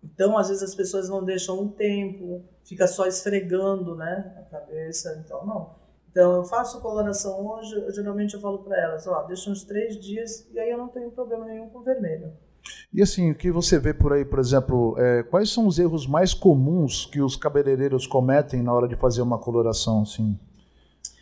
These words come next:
Speaker 1: Então, é, principalmente vermelho, ruivo ou loiro, é preparar tudo de uma vez.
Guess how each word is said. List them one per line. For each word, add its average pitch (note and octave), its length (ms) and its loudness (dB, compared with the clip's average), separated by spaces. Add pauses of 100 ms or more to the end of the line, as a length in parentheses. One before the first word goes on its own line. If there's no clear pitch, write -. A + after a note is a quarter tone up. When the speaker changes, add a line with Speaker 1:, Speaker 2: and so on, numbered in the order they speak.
(280)
Speaker 1:
Então, G#3+ 560 2
é, F3 840 0
principalmente A3+ 500 -2
vermelho, F3+ 840 0
ruivo F3 400 -4
ou F#3+ 280 2
loiro, F#3+ 720 0
é F#3 80 -2
preparar G#3 480 -2
tudo A#3 220 -12
de B3 80 -12
uma B3+ 200 -10
vez. F3 520 -8